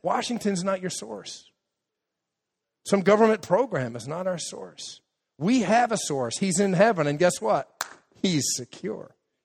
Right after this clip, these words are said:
Your source is secure. My source is secure. We're not worrying. We're not sweating. We're not running hither to and yon. And, and, you know, look, we get our, our, we get concerned just like everybody else, but God has got a plan for us. Okay, let's get done.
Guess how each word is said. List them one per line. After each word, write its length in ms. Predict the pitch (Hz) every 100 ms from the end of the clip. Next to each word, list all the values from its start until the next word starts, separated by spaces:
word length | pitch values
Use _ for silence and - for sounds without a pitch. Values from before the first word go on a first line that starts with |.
| _ _ _ -
Your 120 | 247
source 440 | - 214 233 233
is 120 | 202 -
secure. 360 | 196 - 254 165
My 200 | 185 226 -
source 280 | 233 220
is 100 | 202
secure. 260 | 196 185 233
We're 120 | 185
not 180 | 302 269
worrying. 640 | 214 262 277 247 175 123 - _ _ _ - -
We're 120 | 226
not 180 | 262 175
sweating. 500 | - 233 254 226 185
We're 120 | 226
not 180 | 240 208
running 380 | 226 233 226
hither 340 | 202 220 220 208
to 320 | 214 233 226
and 100 | 185
yon. 360 | 202 220 214 202
And, 120 | 170 - -
and, 160 | 208 214
you 120 | 214
know, 160 | 240 214
look, 280 | 226 -
we 220 | 156 175 233
get 260 | 254 247
our, 200 | 214 214 _
our, 240 | 202 220 208
we 120 | 190
get 140 | 202 233
concerned 540 | 226 - 220 240 233
just 160 | 180 208
like 160 | 214
everybody 360 | 202 208 208 208
else, 200 | 220 185
but 260 | 151 139 -
God 320 | 165 196 202
has 180 | 165 151
got 200 | 151 147
a 40 |
plan 460 | - 160 156 160 151
for 180 | - 143
us. 300 | 120 - - -
Okay, 180 | 147 139
let's 160 | 156
get 180 | - -
done. 160 | 135